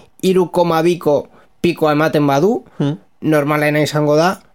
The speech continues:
Speaker 1: em, ba, bueno, eh, argia joatea. Baina ez da, mm, horrela beti izango. Ez da horrela beti izango. Eta gainera,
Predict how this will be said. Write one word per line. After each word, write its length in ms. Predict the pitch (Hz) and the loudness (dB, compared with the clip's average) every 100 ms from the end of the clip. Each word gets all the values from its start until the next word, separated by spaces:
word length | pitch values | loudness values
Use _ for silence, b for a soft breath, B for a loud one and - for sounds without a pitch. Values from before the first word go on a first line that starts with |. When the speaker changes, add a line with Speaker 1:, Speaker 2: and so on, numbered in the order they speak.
| _ _ | _ _
Speaker 1:
em, 680 | 117 123 127 120 123 113 - | -4 -2 0 0 0 -2 -8
ba, 840 | - 71 80 - - - - - 120 | -12 -16 -14 -16 -18 -20 -16 -6 -4
bueno, 260 | 117 131 - | -2 -4 -8
eh, 160 | 110 107 | -12 -10
argia 400 | 110 - 139 143 | -8 -4 -2 0
joatea. 440 | 139 123 117 101 - B B B - | 0 -2 -4 -6 -10 B B B -8
Baina 400 | 127 127 139 160 | -4 -2 0 0
ez 180 | 165 156 | 0 0
da, 280 | 185 208 - _ _ _ _ - | 0 -2 -8 _ _ _ _ -10
mm, 640 | 143 135 135 131 131 127 123 - | -4 -4 -4 -6 -6 -6 -8 -2
horrela 420 | 156 156 165 180 | 0 2 2 2
beti 320 | 170 170 196 | 2 0 0
izango. 600 | 151 - 180 160 - - - _ _ - | -2 -2 -2 -2 -6 -18 -20 _ _ -10
Ez 100 | 135 135 | -6 -2
da 120 | 160 | -2
horrela 240 | 143 143 | 0 -2
beti 240 | 131 113 120 | -2 -4 -4
izango. 380 | 151 170 101 B B B | -2 -2 -4 B B B
Eta 260 | - 127 110 | -6 -4 -2
gainera, 420 | - 110 127 147 | -4 -4 -4 -4